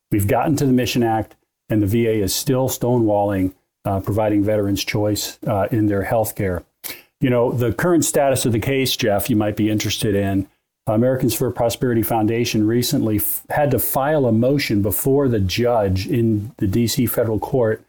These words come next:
and tell, told the judge that the V A is stonewalling and not providing us documents, and asked the judge to order the V A to provide these documents when, in fact, they already have an obligation to do that.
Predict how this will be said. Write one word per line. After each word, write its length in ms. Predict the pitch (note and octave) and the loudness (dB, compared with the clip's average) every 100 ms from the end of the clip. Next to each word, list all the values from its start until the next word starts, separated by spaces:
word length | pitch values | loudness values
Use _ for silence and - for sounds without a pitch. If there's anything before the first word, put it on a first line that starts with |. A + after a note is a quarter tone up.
| _ _ _ _ - | _ _ _ _ -6
and 300 | A#2 A2 G#2+ _ - | 0 0 0 _ -2
tell, 240 | D#3 E3+ | 2 2
told 260 | - D#3 D#3+ | 2 0 2
the 80 | |
judge 360 | C#3 C3 B2 A2+ | 2 2 2 0
that 100 | G#2+ | -2
the 80 | G#2 | 0
V 200 | B2+ B2+ | 0 0
A 140 | B2 | 0
is 180 | G2+ - | 0 -2
stonewalling 640 | - B2+ B2+ A#2+ A#2+ A2+ | 0 0 2 2 2 2
and 80 | G2 | 2
not 220 | G#2+ G#2+ | 0 -2
providing 400 | A2 A2 A2 G#2+ | -2 -2 0 0
us 100 | G#2 | 0
documents, 640 | - G2 G2 F#2+ G2 F#2 | -2 -2 -2 -2 -2 -2
and 100 | G2+ | -2
asked 240 | G#2+ A2 - | 0 -2 -2
the 80 | A#2 | -2
judge 400 | G#2 A2 G2+ - | 2 0 0 -2
to 160 | A2+ | -2
order 480 | G#2 B2+ C3 C#3 C3 | -2 0 0 2 2
the 100 | A#2+ | 2
V 280 | A2 A#2 A2 | 2 2 2
A 180 | G#2 G#2 | 0 0
to 160 | B2 | -4
provide 420 | G2+ G#2 G#2 G#2+ | -4 -2 0 0
these 200 | G2 G2+ | 2 0
documents 560 | G2+ G2 G2 F#2 F#2+ - | 0 -2 -2 -2 -2 -2
when, 100 | G2+ | -2
in 100 | F#2+ | -2
fact, 280 | G#2 G#2+ - | 0 -2 -2
they 80 | F#2 | -2
already 500 | E2+ A2 A2 G#2+ G2 | 0 0 0 0 -2
have 160 | G2 | -2
an 80 | G2 | -2
obligation 560 | G2+ F#2+ F#2 F#2+ - G2 | -2 -2 -4 -4 -2 -2
to 80 | |
do 180 | F#2 G2 | 0 -2
that. 320 | G2 F#2+ F#2+ | 0 -2 -2